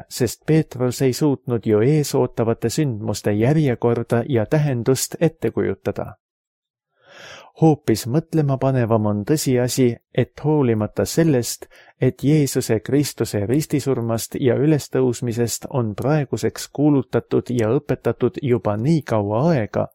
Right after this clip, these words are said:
on see ikka veel arusaamatu isegi paljudele,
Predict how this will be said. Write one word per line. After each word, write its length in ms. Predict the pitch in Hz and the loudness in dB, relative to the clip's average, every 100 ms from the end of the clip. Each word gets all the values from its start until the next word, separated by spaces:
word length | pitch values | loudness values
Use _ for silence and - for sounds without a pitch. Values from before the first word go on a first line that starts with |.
| _ _ - - - - | _ _ -20 -20 -20 -2
on 220 | 127 123 | 2 2
see 320 | 113 110 113 | 2 2 2
ikka 320 | 175 - - 110 | 0 -2 -4 0
veel 200 | 110 107 | 2 2
arusaamatu 920 | 139 147 117 135 117 113 - 120 123 | 2 0 0 -2 0 -2 0 0 0
isegi 400 | 143 - 110 104 | -2 -2 0 -2
paljudele, 680 | - 151 147 127 127 123 | 0 2 2 2 0 0